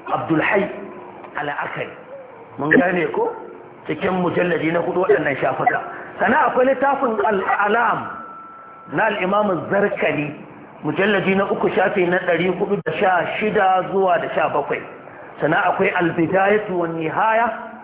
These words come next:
littafin al-Imam Ibn Kathir na Dimashqi cikin mujalladi na sha uku, shafi na ashirin da takwas zuwa na talatin. Duk akwai bayanai dangane da abin da ya shafi al-Imam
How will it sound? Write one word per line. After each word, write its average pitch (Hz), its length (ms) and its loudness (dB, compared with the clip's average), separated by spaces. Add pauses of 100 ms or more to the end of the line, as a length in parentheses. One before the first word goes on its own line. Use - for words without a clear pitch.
(440)
littafin 180 520 0
al-Imam 175 600 0
Ibn 185 240 2
Kathir 185 360 4
na 175 100 2
Dimashqi 185 500 0 (160)
cikin 202 180 -4
mujalladi 175 460 2
na 170 80 2
sha 175 260 4
uku, 208 280 0 (680)
shafi 226 360 2
na 185 260 2
ashirin 170 360 0
da 170 180 4 (480)
takwas 180 340 0
zuwa 180 180 4
na 165 100 2
talatin. 180 500 2 (360)
Duk - 100 0 (120)
akwai 185 280 2
bayanai 160 360 4
dangane 170 400 0
da 160 140 0
abin 151 220 -4
da 147 60 -2
ya 160 100 0
shafi 147 460 -2 (1400)
al-Imam 170 720 2